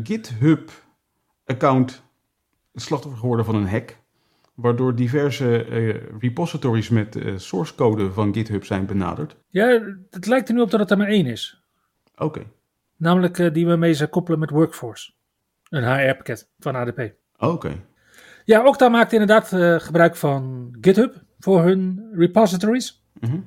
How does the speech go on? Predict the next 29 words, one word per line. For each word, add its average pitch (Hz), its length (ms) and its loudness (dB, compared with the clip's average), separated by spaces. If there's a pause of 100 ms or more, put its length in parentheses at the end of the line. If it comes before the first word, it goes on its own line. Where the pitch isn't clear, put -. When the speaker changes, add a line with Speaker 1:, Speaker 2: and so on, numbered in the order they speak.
(760)
Speaker 2:
En 135 180 2
GitHub 185 320 6
zag 175 280 0
op 160 160 -4
repositories 160 600 2
wat 151 160 -2
vreemd 156 220 2
verkeer 175 300 2
en 160 180 0
alarmeerde 151 400 2
Okta. 190 420 -2 (680)
Okta 180 340 6
is 147 140 2
daar 147 260 2
nu 147 420 -2 (240)
onderzoek 185 340 4
naar 196 100 2
aan 185 60 4
het 180 80 4
doen. 202 380 2
En 170 160 -2
wat 160 140 2
daar 151 380 2 (420)
tot 131 180 -2
nu 202 140 4
toe 240 140 -2
uit 208 200 0
is 175 80 -10
vrijgegeven, 185 680 2